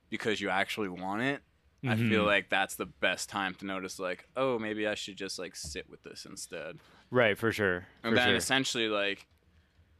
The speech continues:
Speaker 1: if you do take that hit, you're gonna want one again in, like, fucking ten minutes or some shit. But if
Speaker 2: Exactly.
Speaker 1: you don't, you're sitting with the urge and, like,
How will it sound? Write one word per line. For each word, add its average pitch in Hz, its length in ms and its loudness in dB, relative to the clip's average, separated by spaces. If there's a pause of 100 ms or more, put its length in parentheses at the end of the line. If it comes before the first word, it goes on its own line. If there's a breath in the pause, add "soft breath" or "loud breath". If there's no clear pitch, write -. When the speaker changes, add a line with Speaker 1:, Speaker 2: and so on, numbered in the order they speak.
(200)
Speaker 1:
if 120 200 -2
you 117 100 2
do 127 220 4
take 113 320 2
that 107 260 4
hit, 104 320 -2 (560)
you're 110 140 -2
gonna 101 200 0
want 101 260 0
one 98 220 -4
again 101 320 -6 (120)
in, 98 60 -12
like, 92 200 -12
fucking 98 280 -8
ten 101 200 -4
minutes 104 280 -8
or 101 100 -8
some 95 220 -6
shit. 101 300 -6
But 117 120 2
if - 20 2
Speaker 2:
Exactly. 113 260 4
Speaker 1:
you 98 60 0
don't, 120 320 2
you're 101 100 -6
sitting 107 320 -6
with 95 140 -8
the 101 100 -4
urge 104 460 0
and, 101 100 -6
like, 92 340 -6